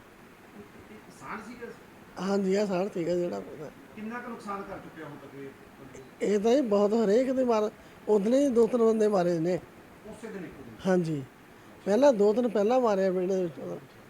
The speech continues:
Speaker 2: ਕਈ ਬੰਦੇ ਮਾਰੇ ਨੇ ਜੀ। ਇਹ ਹੁਣ ਹਰੇਕ ਨੂੰ, ਬੱਚਿਆਂ ਨੂੰ ਹਰੇਕ ਨੂੰ ਪੈਂਦਾ। ਹਰੇਕ ਕਿਸੇ ਸਕੂਟਰ ਵਾਲੇ ਨੂੰ, ਮੋਟਰਸਾਈਕਲ ਵਾਲੇ ਨੂੰ, ਕਿਸੇ ਲੰਘਣ ਨਹੀਂ ਦਿੰਦਾ। ਹੁਣ ਵੀ ਡਰ ਲੱਗਦਾ ਜਵਾਕਾਂ ਨੂੰ ਬਾਹਰ,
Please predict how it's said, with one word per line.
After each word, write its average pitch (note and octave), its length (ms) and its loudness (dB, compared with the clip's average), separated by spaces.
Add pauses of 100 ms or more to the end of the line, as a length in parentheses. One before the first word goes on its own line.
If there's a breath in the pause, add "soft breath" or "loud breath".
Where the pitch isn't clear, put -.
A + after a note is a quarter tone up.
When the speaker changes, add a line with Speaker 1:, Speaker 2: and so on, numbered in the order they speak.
(1400)
Speaker 2:
ਕਈ A3 180 4
ਬੰਦੇ B3+ 240 4
ਮਾਰੇ G3+ 200 4
ਨੇ E3 160 0
ਜੀ। F3 100 2
ਇਹ F#3+ 380 0 (800)
ਹੁਣ A3+ 200 6
ਹਰੇਕ A3 260 2
ਨੂੰ, C4+ 160 -2
ਬੱਚਿਆਂ G#3 320 -2
ਨੂੰ G3+ 140 0
ਹਰੇਕ G#3+ 140 -2
ਨੂੰ A#3+ 80 -8
ਪੈਂਦਾ। G3 340 -6 (920)
ਹਰੇਕ A#3 260 4
ਕਿਸੇ A3+ 240 2
ਸਕੂਟਰ A3 320 -6
ਵਾਲੇ G#3+ 240 4
ਨੂੰ, G3+ 100 -2
ਮੋਟਰਸਾਈਕਲ G3 340 -4
ਵਾਲੇ G3+ 180 -6
ਨੂੰ, F#3+ 120 -10 (1080)
ਕਿਸੇ G3+ 200 0
ਲੰਘਣ G3+ 280 2
ਨਹੀਂ - 0 -
ਦਿੰਦਾ। G3 360 0 (1800)
ਹੁਣ F#3 100 0
ਵੀ A#3+ 120 2
ਡਰ G3+ 80 2
ਲੱਗਦਾ A#3 280 2
ਜਵਾਕਾਂ G3+ 400 -2
ਨੂੰ A3+ 120 -2
ਬਾਹਰ, A#3 260 -2